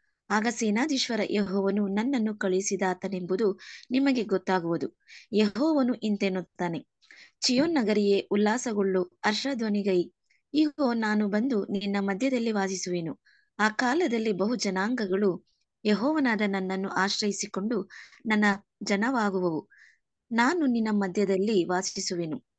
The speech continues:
ಆಗ ಸೇನಾಧೀಶ್ವರ ಯೆಹೋವನೇ ನನ್ನನ್ನು ನಿನ್ನ ಬಳಿಗೆ ಕಳುಹಿಸಿದ್ದಾನೆಂಬುದು ನಿನಗೆ ಗೊತ್ತಾಗುವುದು. ಯೆಹೋವನು ಮೀಸಲಾದ ದೇಶದಲ್ಲಿ ಯೆಹೂದ, ಯೆಹೂದವನ್ನು ತನ್ನ ಸ್ವಾಸ್ಥ್ಯವನ್ನಾಗಿ ಅನುಭವಿಸುವನು. ಯೆರೂಸಲೇಮಿನ,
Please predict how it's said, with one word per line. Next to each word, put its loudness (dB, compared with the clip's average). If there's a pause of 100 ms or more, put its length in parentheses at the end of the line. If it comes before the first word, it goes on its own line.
(100)
ಆಗ 0
ಸೇನಾಧೀಶ್ವರ -4 (140)
ಯೆಹೋವನೇ -2 (400)
ನನ್ನನ್ನು 0
ನಿನ್ನ -2
ಬಳಿಗೆ -2
ಕಳುಹಿಸಿದ್ದಾನೆಂಬುದು -4
ನಿನಗೆ -2
ಗೊತ್ತಾಗುವುದು. -4 (480)
ಯೆಹೋವನು 2
ಮೀಸಲಾದ -2 (100)
ದೇಶದಲ್ಲಿ -2
ಯೆಹೂದ, -4 (1600)
ಯೆಹೂದವನ್ನು 0
ತನ್ನ 0
ಸ್ವಾಸ್ಥ್ಯವನ್ನಾಗಿ -4 (280)
ಅನುಭವಿಸುವನು. -2 (340)
ಯೆರೂಸಲೇಮಿನ, 0